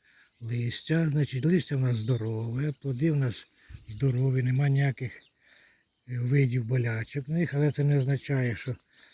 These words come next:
ми не будемо обробляти. Для профілактики все-таки зробимо обробіток, тому що, е,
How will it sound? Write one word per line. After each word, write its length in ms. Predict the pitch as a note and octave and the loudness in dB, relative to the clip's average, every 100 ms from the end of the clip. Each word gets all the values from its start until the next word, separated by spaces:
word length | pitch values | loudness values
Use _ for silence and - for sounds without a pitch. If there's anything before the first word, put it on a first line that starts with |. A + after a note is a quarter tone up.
| - | -8
ми 120 | C3+ | 0
не 120 | C3 B2+ | 2 2
будемо 320 | C3+ B2+ B2 | 2 2 0
обробляти. 680 | A2 A2+ A#2+ D#3 F3 G3 D3+ _ _ _ _ - | -2 -4 -2 -2 0 -2 -4 _ _ _ _ -8
Для 140 | C3 | -6
профілактики 720 | - C3 C#3 C#3+ E3+ D#3+ D3+ E3 | -4 -4 0 2 0 -2 -4 -4
все-таки 460 | - C3+ D3 D#3 | -2 -2 -2 -4
зробимо 400 | A2+ C3 C#3 C#3 | 0 0 2 2
обробіток, 520 | B2+ C#3 G#2+ G2+ F#2+ - | 2 0 -2 -6 -10 -12
тому 240 | A#2 C3+ C3 | -6 -4 -2
що, 160 | |
е, 80 | - | -2